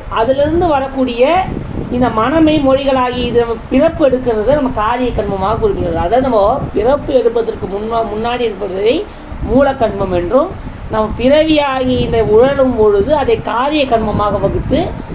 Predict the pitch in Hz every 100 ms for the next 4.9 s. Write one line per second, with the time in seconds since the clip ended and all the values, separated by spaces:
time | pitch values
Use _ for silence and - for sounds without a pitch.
0 | - 226 247 339 277 240 262 294 269 254
1 | 262 240 226 233 254 247 240 - 214 196
2 | 170 175 160 190 196 220 277 220 233 233
3 | 220 202 202 196 170 185 170 175 175 -
4 | - - 160 160 - - - -